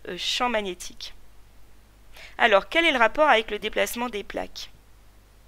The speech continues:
Eh bien, il faut savoir que les basaltes de la croûte océanique contiennent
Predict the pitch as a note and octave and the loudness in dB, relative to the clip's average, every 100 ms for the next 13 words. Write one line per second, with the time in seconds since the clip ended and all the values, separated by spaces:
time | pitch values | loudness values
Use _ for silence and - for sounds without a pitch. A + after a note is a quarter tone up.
0 | - - - - - - - - - G#3+ | -20 -20 -20 -18 -18 -20 -18 -18 -14 -6
1 | A3+ E4 C#4+ C#4+ A#3 G3+ A3 E4+ - C4+ | 0 0 0 0 2 2 2 -2 -2 -4
2 | D4 B3 A#3 G3+ G#3 G3+ - A3 G3+ F3+ | -2 0 0 2 2 0 -8 -6 -2 0
3 | F3+ - F#3 F3+ - F3 F3 A#3+ G4+ - | 0 -6 -10 -8 -4 -4 -2 -4 -10 -14
4 | - - - - C4+ - G#3+ D4 D4 | -16 -16 -12 -6 -4 0 0 0 -2